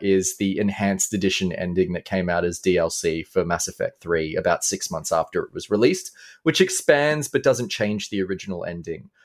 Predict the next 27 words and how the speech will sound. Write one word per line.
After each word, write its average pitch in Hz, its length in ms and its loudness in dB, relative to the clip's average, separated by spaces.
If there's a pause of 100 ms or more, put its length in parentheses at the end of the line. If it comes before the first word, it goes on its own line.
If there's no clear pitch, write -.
(220)
Um, 98 320 2
and 123 180 4
in 135 200 -2
context 151 600 0
of 110 340 2
extra 120 400 0
D 104 200 0
L 98 140 4
C 98 220 0
that 95 120 -2
was 98 140 -4
added 107 300 2
into 104 260 -4
Mass 92 300 -2
Effect - 340 -4
that 92 100 -4
kind 92 220 -4
of 85 80 -6
expanded 92 580 -2
some 98 200 -2
of 92 60 -4
the 95 80 0
lore 92 460 4
and 98 140 -2
really 95 260 -2
explained 98 760 -2
and 92 180 -4